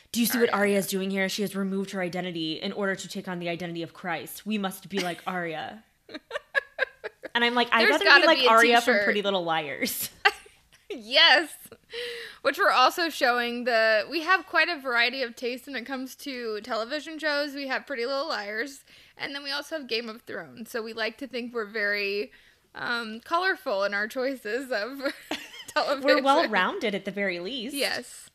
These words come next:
Speaker 2: Yes, that's true.
Speaker 1: Varying tastes.
Speaker 2: Yes. <laughs>
Speaker 1: So this week, yeah, we're talking, we're having a deconstruction talk, and it,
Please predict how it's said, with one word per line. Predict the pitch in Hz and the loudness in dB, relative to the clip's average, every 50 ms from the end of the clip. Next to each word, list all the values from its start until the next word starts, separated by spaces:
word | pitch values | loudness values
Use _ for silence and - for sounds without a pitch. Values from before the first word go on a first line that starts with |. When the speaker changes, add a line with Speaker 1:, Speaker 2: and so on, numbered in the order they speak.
| _ | _
Speaker 2:
Yes, | - - 285 233 - 220 233 - - | -12 -8 -6 -6 -6 -8 -12 -14 -16
that's | 392 453 - | -16 -14 -10
true. | - 311 240 190 190 | -6 -4 -4 -2 -2
Speaker 1:
Varying | 214 208 208 208 202 185 165 160 170 | 0 0 -2 -2 -4 -6 -6 -8 -12
tastes. | - - 151 - - 196 - - _ - - - - - - - _ _ _ _ _ | -12 -12 -12 -12 -12 -14 -14 -16 _ -14 -14 -14 -14 -14 -18 -20 _ _ _ _ _
Speaker 2:
Yes. | - 262 254 - - 226 - - - - _ _ - | -12 -10 -10 -10 -10 -12 -16 -18 -20 -20 _ _ -8
<laughs> | 311 - - - 453 453 - 440 311 302 - - 302 - - - - - - - - - - - | -8 -4 2 2 2 2 2 0 -2 -2 -4 -8 -10 -10 -10 -14 -20 -20 -20 -20 -20 -20 -10 -2
Speaker 1:
So | - 294 262 | 2 2 2
this | 247 214 285 285 - | 2 2 -2 -2 -2
week, | 320 277 - | -6 -4 -2
yeah, | 285 320 302 | 0 0 0
we're | 226 202 | 0 -2
talking, | 196 202 220 226 - 247 226 214 202 | -4 -4 -8 -6 -6 -6 -6 -6 -6
we're | 208 214 | -6 -6
having | 208 202 208 208 220 226 220 | -6 -6 -6 -6 -6 -6 -6
a | 214 202 | -6 -8
deconstruction | 180 165 196 196 - 220 - - 233 226 226 - 226 208 | -8 -10 -12 -10 -10 -10 -6 -6 -6 -6 -6 -8 -8 -4
talk, | - 233 277 277 254 - | -2 -2 0 -2 -2 -4
and | 214 190 185 185 185 180 - - | -6 -6 -6 -6 -10 -10 -10 -6
it, | - 202 - - 214 | -6 -6 -4 -4 -8